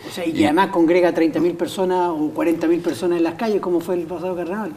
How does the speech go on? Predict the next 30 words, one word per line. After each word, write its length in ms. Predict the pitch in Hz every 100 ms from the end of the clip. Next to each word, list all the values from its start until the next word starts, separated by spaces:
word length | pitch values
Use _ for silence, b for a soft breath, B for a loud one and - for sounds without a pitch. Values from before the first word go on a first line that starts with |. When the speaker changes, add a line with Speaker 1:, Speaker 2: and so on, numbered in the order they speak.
| -
Speaker 2:
Así 280 | 98 -
es, 280 | 104 - - 92
por 120 | 104
eso 200 | 110 131
quisimos 360 | 117 127 127 123
hacerlo, 600 | 110 120 120 120 117 78
eh, 420 | 92 98 62 53 -
eh, 80 | 95
con 180 | - 107
ese 140 | 107
simbolismo, 560 | 113 107 90 78 71 76
es 60 |
decir, 320 | 80 - 104 104
el 140 | 104
primer 460 | 85 95 98 127 151
capital 480 | 151 120 110 120 120
que 100 | 117
vamos 140 | 104
a 40 | 110
entregar 260 | 104 101 107
este 200 | 107 104
año 180 | 104
dos 100 | 98 92
mil 140 | 98
dieciocho 580 | 95 92 104 117 - 165 B B B -
lo 80 |
hicimos 340 | 92 - 98 98
en 80 | 90
el 80 |
entorno 680 | 90 87 - 104 101 104 101